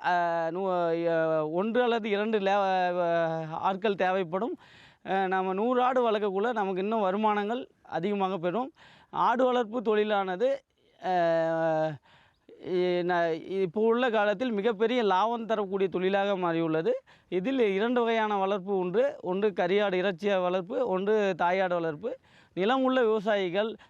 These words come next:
தாயாடு வளர்ப்பை செய்யலாம். தா-, தாய்வாடு வளர்ப்பு செய்வதற்கு ஒரு, ஒரு, ஒரு டைம் முதலீடு இருந்தால் போதும். ஏன்னா ஒரு டைம் நம்ம முதலீடு போட்டோம்னா அதிலிருந்து வர குட்டிகளை நாம் வைத்துக் கொள்வதனால், அஹ், ஆடு வருடம் முழுவதும் நாம் தாயாடு வளர்க்க முடியும்.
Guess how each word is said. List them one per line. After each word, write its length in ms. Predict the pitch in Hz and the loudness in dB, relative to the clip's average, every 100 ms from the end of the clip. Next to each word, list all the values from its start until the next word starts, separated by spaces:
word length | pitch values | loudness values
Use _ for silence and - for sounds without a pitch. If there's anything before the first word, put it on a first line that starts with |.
| _ | _
தாயாடு 420 | 180 220 247 233 | 0 2 2 2
வளர்ப்பை 380 | 220 190 170 220 | 2 0 0 0
செய்யலாம். 480 | 175 170 175 180 160 | 2 0 2 0 0
தா-, 320 | 165 196 202 | 2 2 0
தாய்வாடு 720 | 175 185 233 254 254 240 233 | 0 0 2 0 0 0 0
வளர்ப்பு 360 | 220 202 208 196 | -2 -2 -2 -2
செய்வதற்கு 560 | 185 185 180 156 156 214 - _ - - _ | 0 0 2 -2 0 -2 -4 _ -20 -20 _
ஒரு, 360 | 147 190 226 226 | -2 2 4 2
ஒரு, 180 | 202 220 | 2 0
ஒரு 360 | 190 202 240 240 | 0 0 0 0
டைம் 280 | 175 226 240 | 0 -2 0
முதலீடு 520 | 208 190 226 220 202 | -2 0 2 2 2
இருந்தால் 400 | 190 185 180 196 | 0 0 -2 -2
போதும். 340 | 156 156 165 160 | -2 -2 0 -2
ஏன்னா 180 | 185 214 | 0 0
ஒரு 180 | 180 196 | 0 0
டைம் 240 | 220 233 | 0 0
நம்ம 140 | 220 185 | 0 0
முதலீடு 340 | 180 202 180 | -2 -2 -2
போட்டோம்னா 440 | 170 175 170 196 311 - - | -4 -2 -2 -4 -6 -14 -8
அதிலிருந்து 360 | 156 175 226 247 | -2 2 2 2
வர 140 | 240 | 0
குட்டிகளை 460 | 196 208 254 247 240 | 0 -2 0 2 2
நாம் 280 | 226 208 196 | 2 0 2
வைத்துக் 320 | 190 190 202 | 0 0 0
கொள்வதனால், 480 | 196 196 180 208 254 - _ - _ | 0 0 0 0 -2 -6 _ -20 _
அஹ், 580 | 185 185 180 170 165 165 151 170 | -2 0 0 -2 -2 -2 -2 0
ஆடு 240 | 214 202 180 170 165 160 | 2 4 4 2 2 0
வருடம் 320 | 160 190 233 247 | 0 0 2 0
முழுவதும் 300 | 233 254 233 | 0 0 0
நாம் 140 | 214 190 180 | 0 0 2
தாயாடு 360 | 185 220 214 | 0 0 0
வளர்க்க 260 | 196 185 196 | -2 -2 -4
முடியும். 260 | 170 180 | -2 -4